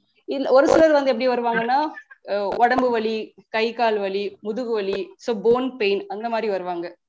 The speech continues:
ஒரு சிலர் வந்து யூரினரி சிம்டம்ஸ் இருக்கும், அதாவது என்ன சொல்றது, யூரின் அ-, அடிக்கடி போகுது, இல்ல யூரின் இன்ஃபெக்ஷன் இருக்கு,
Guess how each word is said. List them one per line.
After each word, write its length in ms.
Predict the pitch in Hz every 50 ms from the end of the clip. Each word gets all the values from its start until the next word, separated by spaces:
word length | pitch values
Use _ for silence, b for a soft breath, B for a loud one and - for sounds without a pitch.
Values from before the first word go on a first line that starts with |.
| _ _ _ _ _ _ -
ஒரு 200 | 220 247 269 320
சிலர் 260 | - 311 311 311 311
வந்து 320 | 294 269 254 247 240 269 320 381 349 302 240 208 196 185 180 175 175 175 185 180 185 _ _ _ _ _ -
யூரினரி 380 | 240 294 320 320 302 277 269 -
சிம்டம்ஸ் 380 | 254 214 202 202 202 196 190 196
இருக்கும், 340 | 185 175 - - - - _ _ _
அதாவது 520 | - 202 196 226 220 220 208 226 226 220 208
என்ன 160 | 208 214 214
சொல்றது, 400 | 208 196 180 175 180 170 180 185 185 - _ _ _ _ - 190 202 208
யூரின் 340 | 233 254 269 269 262 226 - -
அ-, 160 | 202 208 190
அடிக்கடி 440 | 175 214 220 220 240 226 233 226 -
போகுது, 320 | 202 202 196 208 185 202
இல்ல 120 | 196 196
யூரின் 300 | 196 220 240 240 254 226
இன்ஃபெக்ஷன் 440 | 214 220 220 226 214 - - - 214
இருக்கு, 300 | 190 185 180 - 185 185